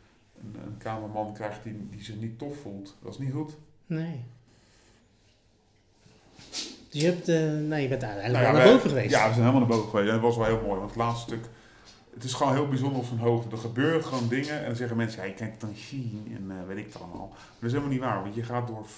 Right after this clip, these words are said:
Speaker 1: vijf klimaatzones heen. Weet je, je begint ongeveer in de jungle en dan krijg je droogte en
Speaker 2: Ja.
Speaker 1: alles krijg je voor, voor je kiezen. Sneeuw, we hebben, eh, een soort sneeuwstorm gehad zelfs, weet je, als
Speaker 2: Temperatuurverschillen.
Speaker 1: Ja, want je gaat van,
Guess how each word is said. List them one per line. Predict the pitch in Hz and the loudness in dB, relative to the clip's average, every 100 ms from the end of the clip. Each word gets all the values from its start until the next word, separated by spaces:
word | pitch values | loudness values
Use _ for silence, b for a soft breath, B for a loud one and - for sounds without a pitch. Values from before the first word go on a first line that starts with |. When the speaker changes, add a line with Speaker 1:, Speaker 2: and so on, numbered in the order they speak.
| - - | -20 -20
Speaker 1:
vijf | - 139 151 147 - - _ _ _ _ _ - | -10 -8 -8 -10 -16 -20 _ _ _ _ _ -6
klimaatzones | 123 123 139 139 156 143 143 131 | -2 0 -2 -6 -8 -8 -8 -8
heen. | 123 135 160 - | -8 -8 -10 -14
Weet | - 117 | -14 -12
je, | 117 | -12
je | |
begint | 113 139 139 | -10 -8 -6
ongeveer | 123 117 113 | -6 -4 -4
in | |
de | 104 | -6
jungle | 98 131 139 135 135 | -4 -4 -4 -4 -4
en | 127 | -4
dan | 113 | -6
krijg | 104 | -10
je | 95 | -10
droogte | 95 131 131 - 123 | -6 -4 -4 -6 -4
en | 131 | -2
Speaker 2:
Ja. | 139 - | -2 -6
Speaker 1:
alles | - 123 135 | -10 -10 -8
krijg | 120 113 | -10 -14
je | 98 | -14
voor, | 98 95 | -14 -14
voor | - | -12
je | 98 | -14
kiezen. | 139 139 139 135 B B | -12 -12 -12 -16 B B
Sneeuw, | - - 156 156 156 | -18 -8 -4 -4 -4
we | 120 | -4
hebben, | 101 104 98 95 - | -6 -6 -6 -6 -8
eh, | |
een | 98 | -12
soort | - - | -14 -14
sneeuwstorm | - 117 - - 156 151 151 | -8 -8 -8 -8 -6 -4 -6
gehad | 139 139 | -8 -10
zelfs, | - 135 139 - | -8 -8 -8 -10
weet | 117 | -10
je, | 120 | -8
als | 110 | -2
Speaker 2:
Temperatuurverschillen. | 135 120 123 - 175 170 - - 147 139 | -2 -2 -4 4 4 4 -4 -6 -6 -4
Speaker 1:
Ja, | 95 104 123 - | -4 0 -2 -4
want | 98 | -12
je | 104 | -12
gaat | 104 98 101 | -10 -12 -14
van, | - 90 98 113 | -16 -12 -10 -10